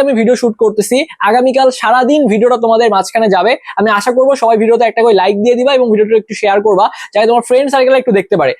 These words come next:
তো আমি basically কথা বলবো যে প্রশ্ন আসলে কতটা কঠিন হওয়ার চান্স রয়েছে। দেখো, প্রথম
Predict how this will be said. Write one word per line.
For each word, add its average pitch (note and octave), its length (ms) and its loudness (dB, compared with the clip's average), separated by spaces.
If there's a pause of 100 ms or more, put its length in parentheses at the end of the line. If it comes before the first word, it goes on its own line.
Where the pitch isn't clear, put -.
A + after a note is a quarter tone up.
(140)
তো A3 100 -4
আমি C4 140 2
basically C#4+ 360 0
কথা A#3 180 0
বলবো F#3 240 0
যে F#3+ 60 -4 (100)
প্রশ্ন C4 260 -2 (100)
আসলে C4 240 -2
কতটা A#3+ 280 0
কঠিন B3+ 180 2
হওয়ার B3+ 200 0
চান্স G3+ 220 0
রয়েছে। E3+ 260 0 (280)
দেখো, B3 200 -2
প্রথম C4+ 260 0